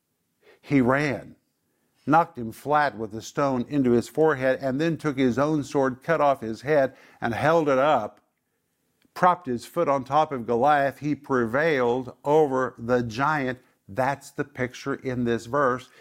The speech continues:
which means from the very beginning, God says, "Hey, as you begin this fight, let me prophesy. When this battle is finished, you're not the one laying flat. It is the devil laying flat, and you are the one that is prevailing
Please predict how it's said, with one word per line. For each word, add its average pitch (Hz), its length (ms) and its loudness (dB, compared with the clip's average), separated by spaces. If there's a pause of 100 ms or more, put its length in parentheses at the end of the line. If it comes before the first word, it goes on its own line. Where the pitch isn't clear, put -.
(200)
which 139 240 0
means 139 260 0
from 127 180 -2
the 123 140 4
very 156 320 -2
beginning, 123 600 -2
God 143 320 0
says, 127 240 -6
"Hey, 135 320 -2
as 107 260 -4
you 170 240 -2
begin 131 600 -2
this 123 320 -4
fight, 117 360 0
let 143 280 -2
me 139 240 0
prophesy. 117 960 -4 (1300)
When 104 160 -8
this 151 200 -6
battle 104 400 -4
is 90 140 -12
finished, 87 480 -14
you're 117 240 -6
not 139 240 -6
the 104 80 -8
one 92 300 -8
laying 85 280 -12
flat. 98 400 -10
It 135 160 -6
is 104 140 -6
the 87 120 -10
devil 113 340 -2
laying 107 300 -6
flat, 92 400 -10 (320)
and 98 280 -6
you 110 440 0 (260)
are 139 140 2
the 151 120 -2
one 117 340 -2 (240)
that 110 140 -2
is 104 140 -8
prevailing 107 760 0